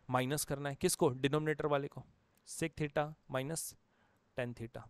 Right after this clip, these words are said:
is equal to right hand side में जो करेंगे लेफ्ट हैंड साइड में वही राइट हैंड साइड में,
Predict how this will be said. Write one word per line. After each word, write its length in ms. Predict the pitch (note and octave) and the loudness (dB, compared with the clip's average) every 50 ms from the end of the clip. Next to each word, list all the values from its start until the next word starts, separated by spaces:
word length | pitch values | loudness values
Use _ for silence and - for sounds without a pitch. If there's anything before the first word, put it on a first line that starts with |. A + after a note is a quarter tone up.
| - _ _ _ _ _ _ _ _ _ _ _ _ _ - - - - - _ _ - | -20 _ _ _ _ _ _ _ _ _ _ _ _ _ -20 -20 -20 -20 -20 _ _ -4
is 120 | D3+ D3 | -2 0
equal 240 | E3+ E3 F#3 F#3 F3+ | 2 4 6 6 6
to 100 | F3+ F#3 | 8 8
right 240 | E3 D3+ D#3+ D3+ - | 8 6 6 4 2
hand 140 | E3+ F#3 - | -2 4 4
side 180 | F3+ F3 F3 F3 | 4 4 4 2
में 100 | F#3+ E3 | 0 2
जो 140 | D#3 E3+ E3+ | 2 2 4
करेंगे 340 | - - F3 F3+ F#3 F3+ F3+ | 4 4 2 4 4 4 4
लेफ्ट 260 | E3+ D#3+ D3+ - - | 4 4 4 2 0
हैंड 100 | F#3+ F3+ | 2 4
साइड 200 | F3+ E3+ D#3 D3 | 6 6 6 6
में 80 | D3 D3 | 4 8
वही 220 | C#3 D3 D3 D#3+ | 8 8 8 8
राइट 220 | D#3+ D3+ C#3+ C#3 - | 8 6 4 4 0
हैंड 120 | D#3+ E3 | 0 2
साइड 180 | E3+ E3 D#3+ D3+ | 2 2 2 2
में, 160 | D3 D3 C#3+ | 0 -2 -6